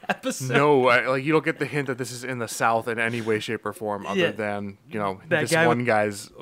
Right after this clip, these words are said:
Speaker 1: raspy,
Speaker 2: Yep.
Speaker 1: wispy voice. <laughs> We should do the rest of the episode with, with the,
Speaker 2: <laughs>
Speaker 1: "So this is what happens there." <laughs>
Speaker 2: My stars and garters.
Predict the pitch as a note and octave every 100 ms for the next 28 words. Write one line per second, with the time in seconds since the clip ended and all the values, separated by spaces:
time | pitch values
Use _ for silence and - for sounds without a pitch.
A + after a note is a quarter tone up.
0 | D3+ D3 C#3+ D#3 - E3+ D#3 C#3+ B2+ -
1 | - D#3 D3+ D3+ - D3 C3 C3+ D#3 F3+
2 | D#3+ - F3 - F3+ _ _ _ _ _
3 | _ - - - D4 B3 E3 E3 - G3
4 | G#3 G#3 G3 F3+ D#3 D#3+ - D#3+ D3+ C#3+
5 | D3 D#3 C#3 E3+ B3 E3 C3+ D3+ - -
6 | F#4 D#4 F#4 F#4+ A#3 C4 A#3+ C4 B3+ C#4+
7 | D4 E4+ - - C4 A#3 - A#3+ C4+ E4+
8 | F4+ G4 F#4 B3+ A3 G3 F#3 F#3+ -